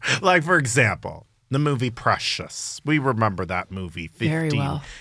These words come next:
Speaker 1: years ago, right? It's not a movie I could watch three or four times. <laughs> Not even a movie I wanted to even watch once. It was a good movie, but I couldn't watch it two or three times 'cause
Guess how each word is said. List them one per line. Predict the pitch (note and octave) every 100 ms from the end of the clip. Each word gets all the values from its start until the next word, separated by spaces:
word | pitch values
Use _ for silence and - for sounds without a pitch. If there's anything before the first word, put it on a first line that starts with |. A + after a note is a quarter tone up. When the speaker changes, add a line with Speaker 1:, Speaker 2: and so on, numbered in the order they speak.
| -
Speaker 1:
years | A#2 G#2 -
ago, | - E2+ F2
right? | A2+ A2+ A2+ - - - _ C#3
It's | C#3 -
not | D3 C#3+ C3+
a |
movie | B2 A#2+ G#2+ G#2+
I | G2
could | - F#2 F2
watch | F#2 F#2 - -
three | - A2 G#2 F#2
or | F2+
four | - G2+ F2+
times. | - G#2 E2+ D#2+ - -
<laughs> | A#2+
Not | G2+
even | A2 G2+ G#2
a |
movie | G2+ A2 A2 G#2
I |
wanted | G#2 A2 A2 G#2
to | A2+
even | G#2 G#2+
watch | G#2+ A2+ A2
once. | C#3 G#2+ F2 -
It | A#2
was | F#2+ G2
a |
good | A2 F#2+
movie, | A#2 D#3 A2 F#2 F2+
but | A2+ G#2+
I | F#2+ F2+
couldn't | - A#2 G#2
watch | F#2+ F#2 F#2
it | F2+
two | - F#2+
or | F2+
three | G#2 F#2+
times | G2 A#2 G#2 -
'cause | A2+ G#2+